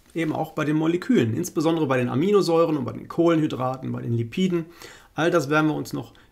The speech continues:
in Ruhe angucken, aber heute geht's eben genau um dieses Thema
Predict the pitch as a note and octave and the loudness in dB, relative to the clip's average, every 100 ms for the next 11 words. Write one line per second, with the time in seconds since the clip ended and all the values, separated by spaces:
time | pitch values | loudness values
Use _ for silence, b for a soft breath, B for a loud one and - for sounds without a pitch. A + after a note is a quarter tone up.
0 | - C#3 C#3+ D3 D3+ F#3+ C#3 C#3 E3+ D#3 | -2 2 4 4 2 0 0 -2 -2 -2
1 | C3 B2 C#3+ F3+ F3+ F3 B B - D3 | -2 2 4 4 2 -2 B B -4 -4
2 | - C#3+ D3 C3 C3 D3+ E3 D3+ C3 - | -4 -6 -6 -4 -4 -2 0 -2 -4 -8
3 | B2 C3 C#3 C3+ | -4 -2 -4 -8